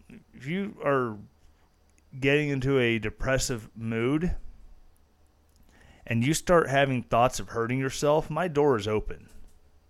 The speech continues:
You come and get me immediately if you think you're gonna hurt yourself." The next night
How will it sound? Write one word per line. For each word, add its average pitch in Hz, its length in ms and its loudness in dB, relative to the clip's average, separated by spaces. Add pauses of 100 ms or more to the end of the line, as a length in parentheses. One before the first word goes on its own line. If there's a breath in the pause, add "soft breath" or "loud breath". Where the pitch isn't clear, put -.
(360)
You 143 220 -4
come 175 260 0
and 131 120 -4
get 120 240 2
me 98 240 -8
immediately 110 840 0
if 87 140 -14
you 131 100 -4
think 123 320 -4
you're 117 140 -4
gonna 113 240 -4
hurt 110 220 -4
yourself." 95 640 -8 (3250 soft breath)
The 135 140 0
next 135 340 2
night 104 340 0